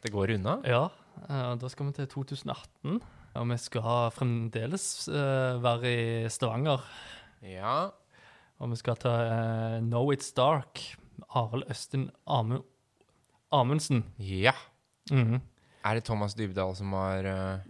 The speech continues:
Speaker 2: Det er korrekt,
Speaker 1: soundtracket?
Speaker 2: ja.
Speaker 1: Jeg har ikke sett filmen,
Speaker 2: Nei.
Speaker 1: men jeg, jeg vet at, eh,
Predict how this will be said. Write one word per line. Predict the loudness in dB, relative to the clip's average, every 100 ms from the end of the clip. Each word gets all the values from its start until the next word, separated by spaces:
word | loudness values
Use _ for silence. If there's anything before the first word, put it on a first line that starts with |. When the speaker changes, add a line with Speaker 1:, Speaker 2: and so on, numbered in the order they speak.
| -4
Speaker 2:
Det | 4 6 8
er | 6
korrekt, | 6 4 4 2
Speaker 1:
soundtracket? | 0 0 0 -2
Speaker 2:
ja. | 0 0 -2 -4 -10 _
Speaker 1:
Jeg | -4
har | -2
ikke | -4
sett | -4 -4
filmen, | -6 -6 -8 -10 -10
Speaker 2:
Nei. | 2 4
Speaker 1:
men | 6
jeg, | 4 4
jeg | 6 6 6 0 -6 -8 0
vet | 0 0 -2
at, | -4 -4 -2
eh, | 0 0 -2 -4 -8